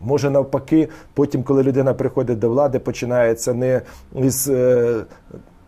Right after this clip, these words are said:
поз-, з, з вчинків сильної людини, яка прощає і йде далі,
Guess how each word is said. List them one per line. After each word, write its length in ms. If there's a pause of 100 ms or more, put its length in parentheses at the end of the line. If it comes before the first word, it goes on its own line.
(800)
поз-, 240
з, 160
з 120
вчинків 420
сильної 340
людини, 360
яка 220
прощає 680
і 60
йде 180
далі, 440